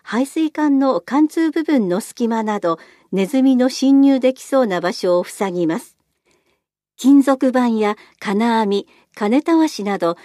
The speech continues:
隙間の形に変形させやすく、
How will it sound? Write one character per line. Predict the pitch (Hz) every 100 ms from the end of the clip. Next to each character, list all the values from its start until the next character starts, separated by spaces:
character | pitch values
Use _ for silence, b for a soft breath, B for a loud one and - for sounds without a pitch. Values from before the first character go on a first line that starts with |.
| b
隙 | - - 320
間 | 339
の | 320 320
形 | 294 294 285
に | 269 262
変 | 220 254
形 | 254 247
さ | 240 220
せ | 226
や | 220 220
す | -
く、 | 175